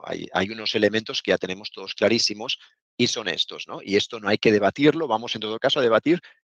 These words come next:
si hay países que quieren actuar o no sobre, por ejemplo, ah, la extracción de, de petróleo, la extracción de gas, ah,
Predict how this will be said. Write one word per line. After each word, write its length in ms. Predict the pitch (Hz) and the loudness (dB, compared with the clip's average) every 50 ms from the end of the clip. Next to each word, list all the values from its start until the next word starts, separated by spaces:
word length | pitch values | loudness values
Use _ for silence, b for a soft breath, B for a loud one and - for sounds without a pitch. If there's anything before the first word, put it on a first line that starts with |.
| _ _ | _ _
si 180 | - - - 104 | -8 -2 0 2
hay 100 | 107 113 | 2 4
países 460 | - 147 139 151 151 - 160 147 - | 4 4 4 4 4 2 0 -2 0
que 140 | - 127 113 | -2 -2 -2
quieren 420 | _ - - 127 139 135 131 123 123 | _ -4 0 2 2 4 4 2 0
actuar 420 | 117 - - - 113 117 117 113 | -2 -4 -8 -4 -2 0 0 0
o 80 | 110 107 | -2 -4
no 200 | 104 113 131 135 | -8 -10 -10 -10
sobre, 500 | - - 113 113 107 117 117 123 135 139 | -10 -10 -10 -10 -6 -2 0 0 0 0
por 180 | _ - - | _ -8 -10
ejemplo, 640 | - 90 - - 98 98 101 98 - 110 113 120 120 B B B B B B B _ - | -10 -10 -8 -8 -8 -8 -8 -8 -6 -6 -4 -6 -6 B B B B B B B _ -8
ah, 500 | - 85 82 80 80 82 80 82 85 87 90 | -4 -2 -2 -2 -4 -6 -8 -8 -10 -8 -2
la 120 | 95 98 | 0 0
extracción 640 | 95 - - - 92 85 - _ - 120 117 113 104 | 0 0 0 0 0 0 -2 _ -8 -8 -8 -6 -6
de, 260 | 95 87 82 78 - | -6 -6 -6 -6 -6
de 120 | - 90 - | -8 -8 -8
petróleo, 420 | - - - - 131 127 120 110 | -8 -10 -8 -6 -6 -4 -4 -4
la 60 | 98 | -6
extracción 260 | 101 - - 92 95 90 | -6 -8 -14 -10 -2 2
de 100 | 101 98 | 4 8
gas, 360 | 110 120 135 - - - _ _ _ | 8 8 8 6 2 -2 _ _ _
ah, 120 | - 69 | -10 -10